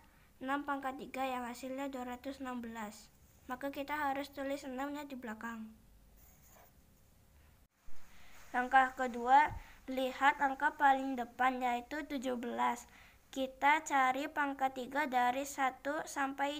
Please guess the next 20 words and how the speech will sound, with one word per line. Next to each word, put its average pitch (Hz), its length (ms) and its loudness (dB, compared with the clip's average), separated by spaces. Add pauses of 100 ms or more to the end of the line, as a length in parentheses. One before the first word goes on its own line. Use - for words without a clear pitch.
tujuh 262 320 -6
belas, 254 560 -2
yaitu 240 320 -6
ada 262 480 -4
di 277 160 -6
angka 254 480 0 (480)
satu 269 400 -2
pangkat 262 400 0
tiga 262 320 -2
sampai 277 400 -2 (560)
tiga 254 320 -2
pangkat 269 320 0
tiga, 254 400 2 (720)
tapi 262 400 -2
tidak 294 320 0
melebihi 277 800 -2
tujuh 262 400 -6
belas, 247 480 -4
yaitu 254 400 -4 (1400)
ada 247 560 0